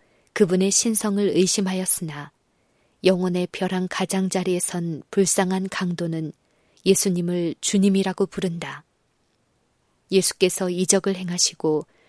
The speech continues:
죽은 자를 무덤에서 일으키셨을 때에는 많은 사람이 서슴지 않고 그분을 주님이라고 불렀다. 그러나 그분이 십자가에 달려 죽어가실 때에는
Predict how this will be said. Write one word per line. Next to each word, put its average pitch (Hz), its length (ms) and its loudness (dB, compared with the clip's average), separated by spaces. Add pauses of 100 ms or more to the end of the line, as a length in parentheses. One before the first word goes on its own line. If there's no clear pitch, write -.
(160)
죽은 185 300 0
자를 180 280 0
무덤에서 185 600 0
일으키셨을 180 800 -2
때에는 156 520 -4 (380)
많은 175 320 0
사람이 180 460 -2
서슴지 202 560 -2
않고 165 480 -4 (360)
그분을 185 480 2
주님이라고 196 640 2
불렀다. 156 640 -6 (1040)
그러나 196 360 4
그분이 196 720 2
십자가에 202 560 0
달려 185 400 0
죽어가실 190 680 0
때에는 160 600 -4